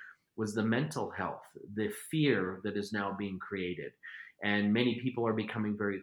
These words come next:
paralyzed, and many people are, in fact, um, drifting into this state of despair and discouragement. And even that is going to be far more detrimental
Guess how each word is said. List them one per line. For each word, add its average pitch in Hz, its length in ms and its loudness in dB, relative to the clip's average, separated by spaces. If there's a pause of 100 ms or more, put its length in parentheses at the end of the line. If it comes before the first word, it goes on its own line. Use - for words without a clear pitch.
paralyzed, 127 640 2
and 104 120 2
many 107 280 0
people 110 340 -6
are, 107 260 0
in 104 80 -8
fact, 107 420 0 (460)
um, 104 240 0
drifting 131 460 6
into 120 300 2
this 110 260 -2
state 113 260 2
of 101 120 -2
despair 117 460 2
and 135 100 4
discouragement. 127 760 0
And 110 220 -2 (420)
even 147 340 8
that 135 440 6
is 113 420 -4
going 117 140 2
to 110 60 2
be 110 120 2
far 127 560 4
more 117 420 4
detrimental 113 800 0